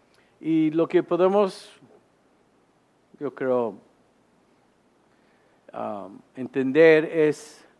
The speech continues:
mientras que andamos con Jesús, mientras que lo seguimos, es como que estamos de viaje, ¿no?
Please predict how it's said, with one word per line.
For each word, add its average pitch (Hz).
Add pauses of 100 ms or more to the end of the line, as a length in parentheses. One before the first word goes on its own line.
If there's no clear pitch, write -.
(720)
mientras 170
que 165
andamos 160
con 160
Jesús, 156 (960)
mientras 127
que 123
lo 113
seguimos, 131 (840)
es - (840)
como 131
que 131
estamos 147 (540)
de 120
viaje, 123 (1400)
¿no? 127